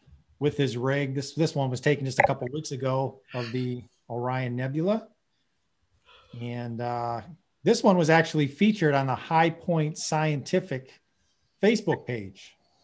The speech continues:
in just a couple of days ago. So wanna give a shout out to Brent, doing great work.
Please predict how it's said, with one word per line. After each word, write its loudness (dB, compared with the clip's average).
in -8
just -8
a -10
couple -8
of -8
days -2
ago. -10
So -14
wanna -2
give 0
a 2
shout 4
out 4
to -2
Brent, 4
doing -2
great 2
work. 2